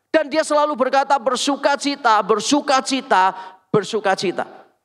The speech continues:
Bersukacitanya di dalam Tuhan.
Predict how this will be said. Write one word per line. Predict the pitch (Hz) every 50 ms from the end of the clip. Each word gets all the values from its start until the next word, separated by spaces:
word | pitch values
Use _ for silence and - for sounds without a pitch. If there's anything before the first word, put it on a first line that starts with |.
| _ _ _
Bersukacitanya | - 220 202 190 - 233 226 - 220 208 - - 196 190 - 269 269 240 226 180 147 135 131 127 135 - - - - _ _ _ _
di | - 151 151
dalam | 147 160 143 139 135 113 98 95 98 104 98 95 - - _ _ _ _ _ _ -
Tuhan. | 120 101 92 - 104 98